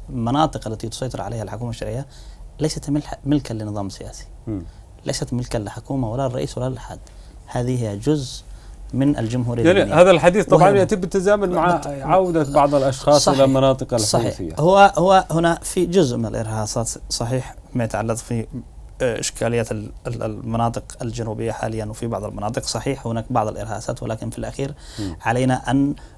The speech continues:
Speaker 1: نفرق ما بين الدولة والميليشيات.
Speaker 2: صحيح. صحيح.
Speaker 1: هناك دولة ويجب أن نتمسك بهذا الخيار إلى ما لا نهاية، لأنه الخيار المهم والأنسب في هذه اللحظة التاريخية. محاولة شيطنة الدولة وإقرانها بالميليشيات هذا خطأ استراتيجي كبير جدًا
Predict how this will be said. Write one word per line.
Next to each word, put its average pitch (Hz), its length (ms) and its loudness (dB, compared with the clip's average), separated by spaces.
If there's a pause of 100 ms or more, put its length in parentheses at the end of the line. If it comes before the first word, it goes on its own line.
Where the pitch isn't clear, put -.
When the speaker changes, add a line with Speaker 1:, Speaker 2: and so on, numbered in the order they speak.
(120)
Speaker 1:
نفرق 120 520 -2
ما 101 180 -4
بين 117 240 -4 (220)
الدولة 117 380 -2
والميليشيات. 104 600 -4
Speaker 2:
صحيح. 78 160 -14
صحيح. - 220 -14
Speaker 1:
هناك 143 240 4
دولة 143 300 4
ويجب 127 260 0
أن 120 100 -2
نتمسك 135 480 -2
بهذا 127 400 2
الخيار 131 340 -2
إلى 117 200 -4
ما 120 100 -2
لا 120 100 0
نهاية، 113 240 -4
لأنه 110 440 -2 (260)
الخيار 120 640 -2 (120)
المهم 113 440 -4
والأنسب 113 360 -4
في 113 160 -8
هذه 110 140 -6
اللحظة 107 260 -6
التاريخية. 104 500 -8
محاولة 190 460 2
شيطنة 160 520 0
الدولة 113 460 4 (1080)
وإقرانها 131 480 4
بالميليشيات 123 500 0
هذا 110 120 -2
خطأ 120 260 2
استراتيجي 123 640 -2 (400)
كبير 120 340 2
جدًا 113 400 -2